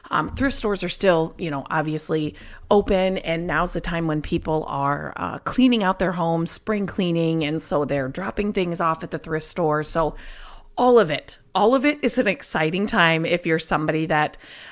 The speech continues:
um, wants to decorate your home but doesn't want to spend a lot of money doing it. And I'm telling you, decorating your home with thrifted finds, and by thrifted, I mean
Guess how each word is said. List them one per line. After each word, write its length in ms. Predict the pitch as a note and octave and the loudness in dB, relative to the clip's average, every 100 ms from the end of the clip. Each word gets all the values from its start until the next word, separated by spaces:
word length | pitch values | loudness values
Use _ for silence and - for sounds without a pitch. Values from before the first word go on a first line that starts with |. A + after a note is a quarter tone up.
| - | -6
um, 340 | - D#3+ D3+ D3+ | 0 0 0 -2
wants 540 | - E3+ F#3 F3+ A#3 - | -2 4 6 6 4 -2
to 80 | A#3+ | 0
decorate 360 | A3 A3 G3 | 0 4 2
your 160 | F#3+ F3+ | 4 2
home 480 | F3+ E3 E3+ G3+ A#3 | 2 2 2 0 -2
but 220 | F3 E3 | 0 0
doesn't 260 | E3 E3 E3 | 2 0 0
want 120 | E3 | -2
to 40 | D#3 | -2
spend 260 | - E3 | -2 -2
a 40 | D#3+ | 0
lot 180 | D#3 | 0
of 60 | D#3+ | 0
money 240 | D3+ D#3 | -2 -2
doing 300 | D3+ D3+ D#3 | -2 -2 -2
it. 200 | E3+ - - | -2 -2 -2
And 140 | G3 | 0
I'm 160 | A3 A#3+ | 2 2
telling 380 | - A#3+ A3 | 0 2 2
you, 240 | E3+ D#3 E3 _ _ _ _ _ _ _ _ _ - - - - - - - A3 | 0 -4 -6 _ _ _ _ _ _ _ _ _ -16 -16 -16 -20 -20 -20 -8 4
decorating 440 | B3 C4 D4+ D#4 | 4 6 2 4
your 120 | B3+ | 4
home 160 | G3 F#3 | 4 2
with 160 | F3 | 0
thrifted 380 | - F3 - F3+ | 4 2 4 -2
finds, 360 | F3 D#3 D#3+ F3+ | 2 2 2 0
and 140 | E3 | 2
by 140 | F3+ G3 | 2 2
thrifted, 460 | - B3 B3+ B3 - | 4 2 4 4 6
I 140 | F#3 | 4
mean 340 | F#3 E3+ E3 | 2 -2 -4